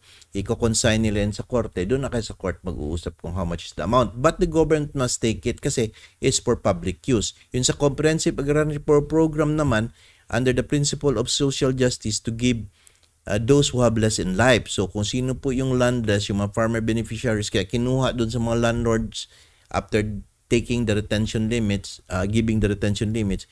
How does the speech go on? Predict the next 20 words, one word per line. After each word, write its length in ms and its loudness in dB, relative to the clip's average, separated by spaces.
yung 160 -2
sobra, 560 0
ibibigay 480 2
po 240 -2
doon 400 0
yun 240 0
sa 320 -2
mga 560 -2
tenants, 720 -2
ben-, 320 -4
farmer 560 0
beneficiaries, 880 -8
no? 160 -2
So, 160 -4
yun 240 2
po 240 2
ang 240 -2
remedy 400 0
nyo, 160 -2
no? 120 -4